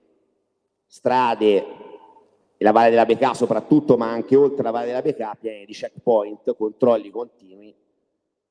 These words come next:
e una situazione veramente surreale, perché tu avevi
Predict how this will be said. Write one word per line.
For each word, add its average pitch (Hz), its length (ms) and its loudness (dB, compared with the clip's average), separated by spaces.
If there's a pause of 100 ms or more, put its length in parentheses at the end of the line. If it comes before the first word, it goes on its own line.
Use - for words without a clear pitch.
(320)
e 143 100 -2
una 147 140 -4
situazione 170 420 -6
veramente 135 380 -8
surreale, 123 680 -4
perché 104 260 -8
tu 120 100 -4
avevi 107 540 -6